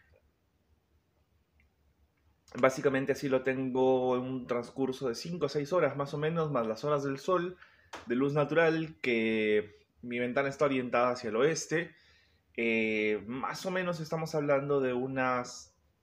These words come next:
nueve a diez horas de luz directa.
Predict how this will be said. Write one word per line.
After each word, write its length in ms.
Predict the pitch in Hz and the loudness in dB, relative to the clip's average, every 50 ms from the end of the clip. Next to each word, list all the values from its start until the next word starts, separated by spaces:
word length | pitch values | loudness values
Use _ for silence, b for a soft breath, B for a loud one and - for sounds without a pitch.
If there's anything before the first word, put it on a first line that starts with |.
| _ _ _ _ _ _ _ _ _ _ _ _ _ _ _ _ _ _ - _ | _ _ _ _ _ _ _ _ _ _ _ _ _ _ _ _ _ _ -20 _
nueve 600 | - 147 156 170 185 202 214 220 214 208 196 190 175 | -12 -8 -6 -4 0 2 2 4 4 4 4 6 4
a 60 | 160 | 4
diez 260 | 156 160 165 156 - | 4 2 -4 -2 0
horas 220 | 165 143 139 131 120 | 2 2 2 2 2
de 80 | 117 | 2
luz 680 | 110 110 117 123 120 120 - - - - - - - _ _ _ _ | 0 2 0 -2 -2 -6 -10 -16 -18 -18 -20 -20 -20 _ _ _ _
directa. 560 | - 113 117 110 110 95 87 - - - - | -6 -2 0 0 0 0 -2 -4 -14 -16 -16